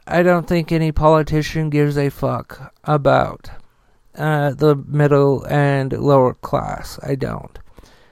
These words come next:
Uh, so if we suffer, that's just another day, right? Uh, I don't think that, uh,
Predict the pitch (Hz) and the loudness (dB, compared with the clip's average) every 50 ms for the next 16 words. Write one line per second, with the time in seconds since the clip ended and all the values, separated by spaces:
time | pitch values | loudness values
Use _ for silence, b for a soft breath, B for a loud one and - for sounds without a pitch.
0 | b b _ 139 143 143 147 143 - - - 156 147 147 147 110 110 151 143 - | b b _ -2 2 2 2 0 0 0 2 4 4 6 4 4 2 0 0 2
1 | 160 156 147 - - 160 147 147 143 - 156 156 151 147 143 143 143 147 147 143 | 0 0 0 0 4 4 6 6 4 4 4 4 4 4 2 2 2 0 0 0
2 | - - 147 139 - - 147 143 139 139 135 143 139 131 135 135 - - - 135 | -4 -8 -8 -6 -4 -4 -4 -2 -2 -2 0 -2 -2 0 0 -2 -2 -2 -6 -10
3 | - - _ _ - 151 147 143 143 147 143 - 143 - _ _ _ _ _ _ | -16 -20 _ _ -6 0 2 2 4 2 0 -2 -8 -18 _ _ _ _ _ _
4 | _ _ b b b b b b b b b b _ - 151 151 147 143 143 139 | _ _ b b b b b b b b b b _ -4 -2 0 2 2 4 4
5 | 135 127 - - - 311 311 - 311 - - - - _ - - - 160 151 156 | 4 2 0 -2 -8 -16 -20 -20 -20 -20 -20 -20 -20 _ -10 -4 -2 0 2 4
6 | 160 160 156 139 - 170 165 156 147 - 160 143 110 - _ _ _ _ _ _ | 4 2 2 0 -2 -4 -4 -2 -2 -2 -2 -2 -2 -6 _ _ _ _ _ _
7 | - - 156 151 151 147 147 143 | -4 0 2 2 2 2 0 -2